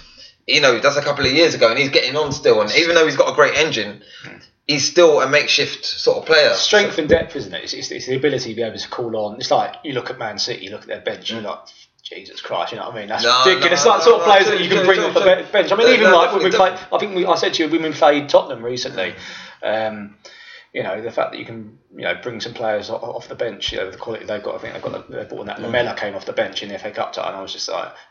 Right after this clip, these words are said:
Speaker 2: "Imagine that, imagine having someone like
Speaker 1: Yeah,
Speaker 2: that." Like,
Speaker 1: yeah,
Speaker 2: players
Speaker 1: like,
Speaker 2: not, not,
Speaker 1: uh,
Speaker 2: not that good, but you
Speaker 1: qualities,
Speaker 2: could,
Speaker 1: yeah.
Speaker 2: I mean, obviously,
Speaker 1: I mean,
Speaker 2: Liverpool
Speaker 1: Lamela,
Speaker 2: have that,
Speaker 1: yeah,
Speaker 2: but yeah.
Speaker 1: yeah. I mean, I, I just feel like, um, it's a, it's a thing where, you know, it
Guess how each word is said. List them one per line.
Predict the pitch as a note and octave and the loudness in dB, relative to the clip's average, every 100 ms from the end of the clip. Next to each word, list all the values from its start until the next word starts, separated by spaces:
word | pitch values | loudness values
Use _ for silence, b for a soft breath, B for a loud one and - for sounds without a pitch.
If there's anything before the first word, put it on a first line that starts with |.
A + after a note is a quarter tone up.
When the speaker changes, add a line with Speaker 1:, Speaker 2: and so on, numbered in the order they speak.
| - | -12
Speaker 2:
"Imagine | - - | -10 -8
that, | - F#2 | -8 -8
imagine | C3 C#3+ | -6 -4
having | B2+ | -2
someone | C3+ C3+ A2+ | 0 0 0
like | A#2 G#2 | 0 4
Speaker 1:
Yeah, | G#2 | 4
Speaker 2:
that." | G2+ - | 4 4
Like, | A2 | 6
Speaker 1:
yeah, | |
Speaker 2:
players | G3+ F#3+ | 6 6
Speaker 1:
like, | - | 4
Speaker 2:
not, | A3+ | 4
not, | A3+ A3+ | 4 4
Speaker 1:
uh, | A3 | 6
Speaker 2:
not | G3 F3+ | 6 6
that | G3+ | 4
good, | C3+ | 4
but | |
you | C#3 | 4
Speaker 1:
qualities, | E3+ G#3+ | 2 2
Speaker 2:
could, | F#3 | 4
Speaker 1:
yeah. | A#2+ A2+ A2 | 6 6 6
Speaker 2:
I | |
mean, | A3 G3 | 6 6
obviously, | C#3+ C3 A2 | 2 -2 0
Speaker 1:
I | |
mean, | F3 F3+ | 2 4
Speaker 2:
Liverpool | F3+ E3 | 4 6
Speaker 1:
Lamela, | E3+ | 4
Speaker 2:
have | D#3 | 6
that, | C#3 G#2+ E3 | 4 4 2
Speaker 1:
yeah, | F#3+ A2+ | 2 2
Speaker 2:
but | A#2+ | 2
yeah. | A2+ G2+ | 2 2
Speaker 1:
yeah. | E2+ | 2
I | |
mean, | D3+ D3+ - B B B B | 2 2 -2 B B B B
I, | - D#3 | -2 0
I | E3+ | 0
just | D#3+ D#3 | -2 2
feel | F3 D#3+ | 6 8
like, | C#3+ B2+ - | 6 4 4
um, | A#2+ A2+ G#2+ G#2 - _ _ _ _ _ _ _ _ _ _ - - | 4 4 2 -6 -16 _ _ _ _ _ _ _ _ _ _ -20 -12
it's | A#2 A2+ - | -6 0 4
a, | A2+ G#2 G2 F#2 F2+ - | 4 6 4 2 -2 -8
it's | - | -8
a | A#2 | -4
thing | C#3+ C3+ A#2+ | -2 0 6
where, | A2+ A2 G#2+ - - | 6 6 2 -6 -6
you | B2 | 2
know, | G#2+ G2+ | 2 2
it | A#2 | -2